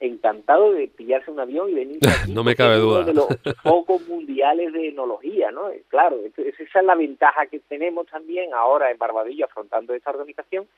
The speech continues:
Speaker 1: y, y pusimos sobre la mesa una serie de nombres, prácticamente todos dijeron que sí a la primera y viene, eh, Pitu Roca del Seller, Navarrete de Quique da Costa, Bernat Boraviu, que es el próximo de Alquimia,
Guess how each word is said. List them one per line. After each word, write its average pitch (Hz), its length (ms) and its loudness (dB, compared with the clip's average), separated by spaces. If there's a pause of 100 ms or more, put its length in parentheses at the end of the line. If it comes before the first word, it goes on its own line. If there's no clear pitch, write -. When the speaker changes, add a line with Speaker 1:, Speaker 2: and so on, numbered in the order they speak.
(320)
Speaker 1:
y, 294 240 -6 (200)
y 277 200 -14 (100)
pusimos 165 460 0
sobre 160 180 0
la 156 120 4
mesa 170 280 -2
una 123 200 -6
serie 143 200 0
de 143 60 -4
nombres, 156 300 -4 (160)
prácticamente 151 720 -2
todos 190 360 2 (160)
dijeron 143 360 -4
que 131 120 -4
sí 131 180 -8
a 131 60 0
la 123 100 0
primera 104 480 -8
y 110 100 -8
viene, 123 380 0 (680)
eh, 117 180 4
Pitu 147 340 -2
Roca 147 320 6
del 147 220 2
Seller, 107 400 -2
Navarrete 120 680 -2
de 127 180 -4
Quique 131 280 -6
da 117 160 2
Costa, 107 520 -4 (200)
Bernat 117 420 -2
Boraviu, 151 480 0
que 131 120 -6
es 127 60 -8
el 127 120 -8
próximo 165 580 -6
de 139 120 -2
Alquimia, 110 680 -6